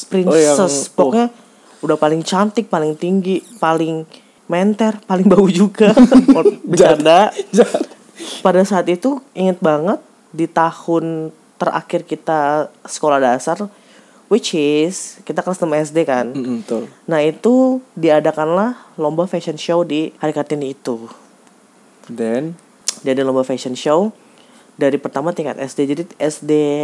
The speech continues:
Speaker 2: kita ini ceritanya satu komplek dengan tiga S D. Jadi lapangannya ini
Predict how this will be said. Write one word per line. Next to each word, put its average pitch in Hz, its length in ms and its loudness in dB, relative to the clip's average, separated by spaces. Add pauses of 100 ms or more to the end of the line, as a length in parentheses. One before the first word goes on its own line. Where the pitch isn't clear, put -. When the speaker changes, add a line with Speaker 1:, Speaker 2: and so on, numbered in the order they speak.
(380)
Speaker 2:
kita 147 300 -10
ini 160 280 -2
ceritanya 175 1000 -4
satu - 320 -6
komplek 156 560 -2
dengan 165 340 -2
tiga 156 260 -6
S - 240 -6
D. 139 120 -2
Jadi 143 260 -2
lapangannya 147 540 -4
ini 165 440 -4